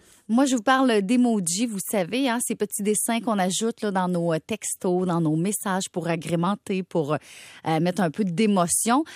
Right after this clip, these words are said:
Ben, à chaque année, ou en tout cas régulièrement, on va sortir de nouveaux emojis. Et là, il y a une pétition qui a été lancée. Ça a été initié par les restaurants Valentine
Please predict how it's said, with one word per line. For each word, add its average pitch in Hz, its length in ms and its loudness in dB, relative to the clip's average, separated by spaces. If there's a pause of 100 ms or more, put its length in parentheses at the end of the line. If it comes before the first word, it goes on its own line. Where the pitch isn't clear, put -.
(200)
Ben, 190 180 2 (100)
à 175 140 2 (100)
chaque - 200 -4
année, 190 380 2
ou 233 140 2
en 170 120 2
tout - 80 -10
cas 170 100 2
régulièrement, 185 640 2
on - 20 0
va 160 180 -2
sortir - 400 -4
de 180 120 0
nouveaux 185 340 0
emojis. 175 580 0 (280)
Et 240 100 0
là, 320 60 2 (100)
il - 20 2
y 302 40 4
a - 20 4
une 233 80 0
pétition 285 380 0
qui 262 80 -4
a 208 40 0
été 202 140 0
lancée. 175 400 2
Ça 196 80 0
a - 20 2
été 175 140 -2
initié 190 320 -2
par 214 180 -2
les 170 100 -2
restaurants 175 420 0
Valentine 185 560 2